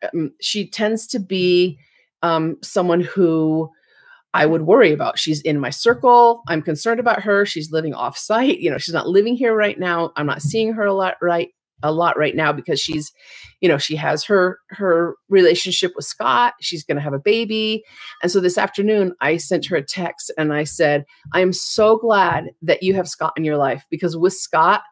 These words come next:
I feel very strongly that you will be okay and that you will be cared for and that you will be fine." He has a very strong family dynamic,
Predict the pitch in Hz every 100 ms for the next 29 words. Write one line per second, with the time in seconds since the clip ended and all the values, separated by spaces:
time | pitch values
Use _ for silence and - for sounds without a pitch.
0 | _ _ _ _ 160 180 185 196 165 156
1 | 151 160 175 196 - - 175 156 147 147
2 | 139 147 _ _ 160 175 156 156 175 180
3 | 170 160 160 151 147 - 139 - - 151
4 | 147 147 175 165 156 165 - 156 139 -
5 | 143 143 - 139 139 135 160 147 143 -
6 | - 131 123 143 202 - _ _ - -
7 | 226 170 165 151 160 170 185 196 - 170
8 | 165 - 156 147 165 180 196 202 196 208
9 | 220 269 -